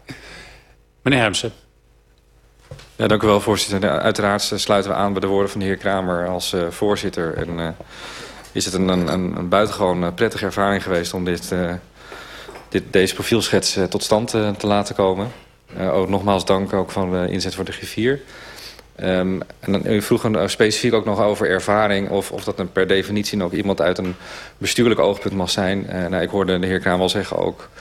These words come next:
Speaker 2: maatschappelijk oogpunt. Maar ma-, wat ons betreft kan het ook iemand zijn uit het bedrijfsleven... die die ervaring heeft, zeg maar, en, eh, dat ook kan meebrengen, eh, eh, richting, eh, burgemeesterschap.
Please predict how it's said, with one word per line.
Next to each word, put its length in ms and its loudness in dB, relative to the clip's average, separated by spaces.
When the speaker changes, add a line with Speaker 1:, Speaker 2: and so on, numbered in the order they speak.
Speaker 2:
maatschappelijk 540 2
oogpunt. 400 0
Maar 120 -2
ma-, 280 0
wat 180 -2
ons 160 2
betreft 300 0
kan 120 0
het 100 2
ook 120 2
iemand 200 2
zijn 160 0
uit 100 0
het 80 -6
bedrijfsleven... 760 0
die 200 0
die 160 2
ervaring 400 2
heeft, 240 2
zeg 200 -4
maar, 280 0
en, 400 -2
eh, 300 -4
dat 160 0
ook 140 0
kan 160 2
meebrengen, 600 2
eh, 300 -2
eh, 320 -4
richting, 460 -2
eh, 520 -8
burgemeesterschap. 920 0